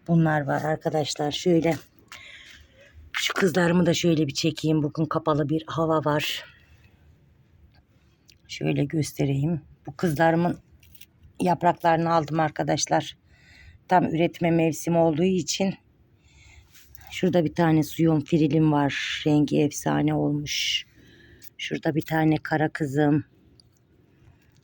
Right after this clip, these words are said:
<clears throat> Şurada iri yapraklı kalonşolarım var. Susamaya başladılar ama yağmur yağacak diye arkadaşlar.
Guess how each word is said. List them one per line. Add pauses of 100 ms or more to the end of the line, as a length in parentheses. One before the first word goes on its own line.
(880)
<clears throat> (1000)
Şurada
iri
yapraklı
kalonşolarım
var. (1000)
Susamaya
başladılar
ama
yağmur
yağacak
diye
arkadaşlar.